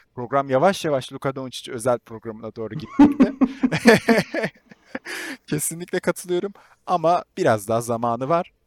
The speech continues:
E, senin beklediğin, en azından underrated bulduğun o, ne denir, övgüler vesaire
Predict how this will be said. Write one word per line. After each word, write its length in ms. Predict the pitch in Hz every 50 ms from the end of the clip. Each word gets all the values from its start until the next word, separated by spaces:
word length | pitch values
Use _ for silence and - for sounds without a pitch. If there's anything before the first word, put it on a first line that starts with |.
| - 139
E, 420 | 127 120 117 117 117 113 113 113 117
senin 380 | - - 151 160 190 202 170
beklediğin, 520 | 160 156 - _ - 131 123 123 127 127 131
en 160 | 139 139 139
azından 440 | 139 131 123 135 139 139 135 135 131 -
underrated 580 | 139 143 156 165 147 139 127 127 123 120 - - _ -
bulduğun 460 | 117 123 120 117 120 123 123 123 117 -
o, 280 | - 120 113 113 113 - -
ne 160 | 135 139 120
denir, 280 | 120 113 139 156 - _ -
övgüler 600 | 135 135 143 143 135 - 151 135 123 113 113 127
vesaire 560 | 160 156 - - 139 123 135 156 180 190